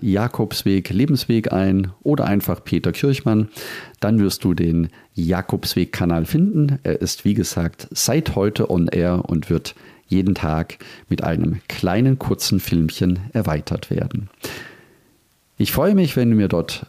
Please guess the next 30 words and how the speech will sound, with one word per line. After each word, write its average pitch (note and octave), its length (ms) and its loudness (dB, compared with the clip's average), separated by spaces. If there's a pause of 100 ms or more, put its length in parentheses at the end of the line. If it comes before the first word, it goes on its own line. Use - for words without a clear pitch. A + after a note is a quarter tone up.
folgst D3 500 -2
und F#2+ 240 2
wenn F2+ 180 2
du E2+ 40 4
mir E2+ 140 2
ein D#2 240 2
paar D#2 440 -2
Likes A#2+ 460 0
gibst, - 720 -4
wenn D#3+ 180 2
du D3+ 100 2
kommentierst, G#2+ 960 0
wenn F3 140 4
du D3+ 120 4
mit A#2 220 0
mir G2+ 260 4 (680)
dort F#2+ 300 0
in F#2+ 180 2
Verbindung G#2+ 420 2
treten F#2+ 380 0
möchtest. - 680 0 (320)
Ich - 80 -16
freue F2 200 0
mich F2 140 2
über F2+ 140 2
jede G2 260 2
Interaktion G2 800 2 (280)
und F#2 400 0 (520)
wie F2 120 0
gesagt, F2+ 600 -2